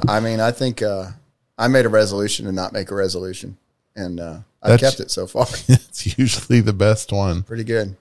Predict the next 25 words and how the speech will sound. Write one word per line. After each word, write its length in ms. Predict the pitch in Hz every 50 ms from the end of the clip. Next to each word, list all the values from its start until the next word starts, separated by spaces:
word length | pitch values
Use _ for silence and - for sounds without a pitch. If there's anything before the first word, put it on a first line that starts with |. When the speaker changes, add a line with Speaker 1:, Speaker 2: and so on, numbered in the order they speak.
| _
Speaker 2:
I 100 | - 95
don't 240 | 98 101 98 90 82
do 200 | 85 95 98 95
resolutions. 1120 | 90 95 95 92 85 87 90 92 95 90 - - 95 92 90 87 - - - - - - _ _ _ _ _ _ _ _ - -
I 100 | - 85
just 440 | 87 98 98 87 80 - - - -
make 280 | 69 73 82 87 85 -
choices. 680 | - - 92 87 82 82 - 95 95 82 - - - - - _ _ _ _ _ _ _ _ _ _ _ _ _
Speaker 1:
That's 140 | _ - -
deep. 320 | _ - 95 92 92 - - _ _ _ _ _ -
I 40 | - 539
don't, 120 | - - - 508 554 494 - - - _ _ _ _ _ -
I 60 | 107
don't 140 | 107 104 101
do 100 | 110 107
resolutions. 720 | 104 107 107 98 104 98 104 101 101 - - 113 98 95 101
I 140 | 98 101 107
form 360 | 113 - - 107 101 101 98 101
revolutions. 920 | 104 101 95 95 87 95 98 95 - - 90 85 85 80 82 - - - -
Speaker 2:
Yeah. 260 | 104 101 98 90 -
Speaker 1:
And 220 | 90 82 80 90
something 300 | - - 95 95 - 82 78
like 160 | 78 82 85
that. 220 | - 78 76 - _ _ _
So, 960 | - - - - - 143 - - 87 - - - - - - - - - 147